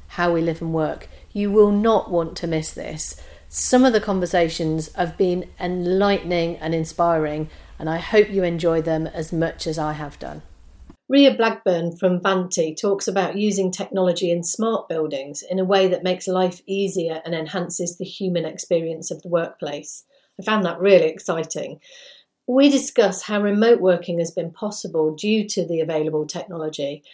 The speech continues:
and how we've also recognised the importance of the face-to-face human interaction in the absence of it.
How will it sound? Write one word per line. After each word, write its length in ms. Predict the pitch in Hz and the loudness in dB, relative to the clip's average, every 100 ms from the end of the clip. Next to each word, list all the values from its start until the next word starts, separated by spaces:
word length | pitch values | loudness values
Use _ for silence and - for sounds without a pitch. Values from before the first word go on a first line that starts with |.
| _ - | _ -8
and 120 | 190 | -4
how 200 | 220 220 | 0 4
we've 240 | 202 196 - | 4 4 6
also 400 | 226 233 190 175 | 6 4 2 0
recognised 600 | 175 180 185 190 170 165 | 0 -2 -4 -4 -4 -4
the 100 | 170 | -4
importance 720 | 170 170 262 240 180 175 175 | -4 0 4 4 2 -8 -10
of 140 | 196 - | -12 -10
the 120 | 180 | -6
face-to-face 720 | - 175 175 175 - 165 165 | -2 -2 -2 -8 -6 -6 -6
human 520 | - - 202 180 165 | -10 -2 0 0 -2
interaction 840 | 170 170 - 135 - - 151 151 - _ _ | -4 -6 -6 -6 -6 -8 -8 -10 -18 _ _
in 180 | 185 185 | 0 2
the 100 | 175 | 2
absence 600 | 180 180 - 170 175 - | 0 -4 -8 -8 -8 -8
of 120 | 147 | -8
it. 320 | 147 - - | -8 -10 -16